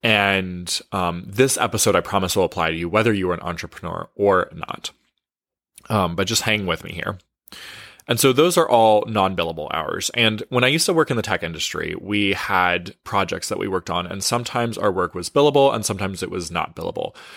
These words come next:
And they wanted, you know, an organization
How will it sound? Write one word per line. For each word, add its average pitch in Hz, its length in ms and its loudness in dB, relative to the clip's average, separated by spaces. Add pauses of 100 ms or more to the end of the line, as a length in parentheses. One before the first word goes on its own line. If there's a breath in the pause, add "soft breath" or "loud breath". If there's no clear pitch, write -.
(220 loud breath)
And 101 540 2 (320)
they 113 200 2
wanted, 131 500 2
you 113 100 0
know, 95 220 0 (380)
an 110 160 -4
organization 110 1080 2